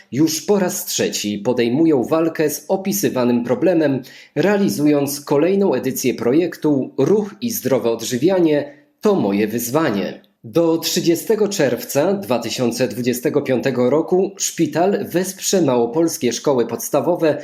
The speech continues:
w edukacji uczniów na temat profilaktyki otyłości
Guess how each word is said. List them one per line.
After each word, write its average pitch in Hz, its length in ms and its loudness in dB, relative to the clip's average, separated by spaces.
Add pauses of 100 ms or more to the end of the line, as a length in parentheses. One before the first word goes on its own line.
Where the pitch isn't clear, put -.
(120)
w - 160 -20
edukacji 196 580 -2
uczniów 160 640 0
na 131 200 2
temat 127 480 0
profilaktyki 170 840 0
otyłości 147 680 0